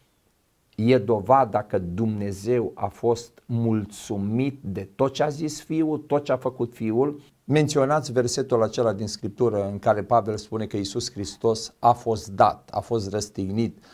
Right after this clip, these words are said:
a plătit prețul pentru că noi eram păcătoși și Dumnezeu l-a înviat, că asta este foarte clar în Scriptură, că Dumnezeu l-a înviat,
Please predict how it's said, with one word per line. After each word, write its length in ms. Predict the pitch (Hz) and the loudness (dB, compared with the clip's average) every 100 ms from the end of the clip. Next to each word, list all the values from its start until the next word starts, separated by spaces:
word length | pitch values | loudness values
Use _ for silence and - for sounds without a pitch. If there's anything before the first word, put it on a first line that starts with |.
| - _ | -20 _
a 140 | 101 | 2
plătit 420 | 107 113 123 120 - | 4 2 0 -6 -4
prețul 440 | 110 110 113 - | 0 2 0 -6
pentru 320 | 92 110 101 | -4 -4 -4
că 100 | 104 | -4
noi 180 | 110 123 | 0 2
eram 260 | 110 101 104 | 2 2 0
păcătoși 680 | 101 - 90 101 131 151 - - - - | -4 -4 -6 2 2 2 -8 -20 -20 -10
și 300 | - - 156 | -2 0 2
Dumnezeu 640 | 123 120 123 120 104 131 160 | 2 2 4 2 2 4 6
l-a 120 | 131 | 4
înviat, 320 | 101 101 98 | 2 2 2
că 80 | - | 2
asta 200 | 101 - | -2 -2
este 180 | 101 110 | -6 -4
foarte 320 | 101 147 156 | 4 4 4
clar 220 | 147 123 | 6 4
în 80 | 104 | 4
Scriptură, 440 | - 101 95 101 | -4 -6 -4 -4
că 120 | 95 98 | -4 -4
Dumnezeu 520 | 98 107 98 98 135 | -4 -2 0 2 4
l-a 140 | 123 | 4
înviat, 540 | 107 92 95 113 165 | 2 0 2 4 2